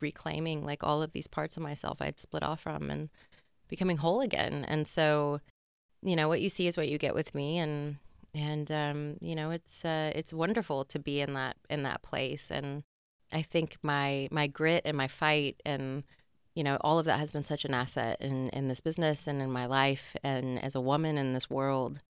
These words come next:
So yeah, I'm in a, I'm in a really good place. And, um, I think, you know, all the things that, all the things we're told not to be, you know, as women, we're taught to be, to be small and in many ways, and,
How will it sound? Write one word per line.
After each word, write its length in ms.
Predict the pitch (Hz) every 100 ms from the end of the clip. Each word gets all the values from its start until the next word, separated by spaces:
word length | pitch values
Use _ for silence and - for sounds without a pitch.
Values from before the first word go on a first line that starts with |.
| _ _ _
So 160 | - 170
yeah, 300 | 165 185 151
I'm 140 | 139 151
in 80 |
a, 180 | 147 147
I'm 140 | 147 165
in 60 | 165
a 80 | 156
really 300 | 160 156 156
good 180 | 147
place. 440 | - 156 139 - -
And, 520 | 139 135 131 131 -
um, 600 | 143 139 135 135 135 143 - _ _ _ _ _ -
I 80 | 170
think, 280 | 170 160
you 80 | 165
know, 100 | 151
all 160 | 143 151
the 100 | 151
things 340 | - 151 151 -
that, 260 | 143 135 _ _ _ _ _ _ - - 160
all 60 |
the 80 | 180
things 220 | 202 196 175
we're 60 |
told 220 | 165 160
not 240 | 143 139 -
to 80 | 151
be, 200 | 131 120
you 80 | 139
know, 120 | 131
as 120 | 131
women, 260 | 151 143 135
we're 60 | 135
taught 240 | 147 131
to 100 | -
be, 320 | 131 127 131 - _ -
to 120 | -
be 80 | 151
small 720 | - 147 143 143 113 80 - -
and 520 | 139 131 135 135 -
in 280 | 135 135 -
many 260 | 143 151 131
ways, 440 | 92 104 127 -
and, 400 | - 135 139